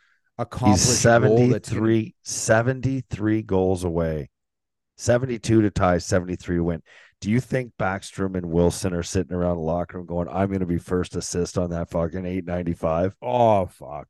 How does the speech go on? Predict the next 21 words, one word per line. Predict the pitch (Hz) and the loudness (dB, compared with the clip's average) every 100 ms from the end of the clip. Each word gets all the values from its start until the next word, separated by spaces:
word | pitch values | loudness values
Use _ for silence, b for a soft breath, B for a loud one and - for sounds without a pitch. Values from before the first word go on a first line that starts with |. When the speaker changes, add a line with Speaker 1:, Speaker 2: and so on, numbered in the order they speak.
| - | -14
Speaker 1:
Yeah, | 73 76 | -6 -4
man. | 73 69 71 - _ _ - | -4 -6 -10 -14 _ _ -2
Like, | 120 120 | 2 6
I | 135 143 | 6 6
mean, | 139 135 | 6 6
how | 113 185 | 6 6
exciting | 185 - 87 98 113 | 6 2 0 2 2
is | 90 73 | -2 -2
this? | 85 80 - | -6 -6 0
How | 127 190 | 4 4
insane. | 170 104 - 113 123 104 | 4 -2 -4 -2 -2 -4
Like, | 85 85 - b b _ - | -6 -10 -14 b b _ -4
Wayne | 127 208 190 | 0 2 2
Gretzky | 113 110 - 160 175 156 _ _ _ _ _ _ _ - | 0 0 -4 -8 -6 -8 _ _ _ _ _ _ _ -6
is | 131 - | -6 -4
just, | 147 147 - _ - | -2 -2 -4 _ -6
he's | 120 113 | -4 -2
like | 143 139 | -4 -4
a | 104 | -2
goddamn | 113 123 117 123 117 107 | 0 0 -2 -4 -2 -2
unicorn. | 131 160 - 98 76 | 0 -2 -4 -8 -8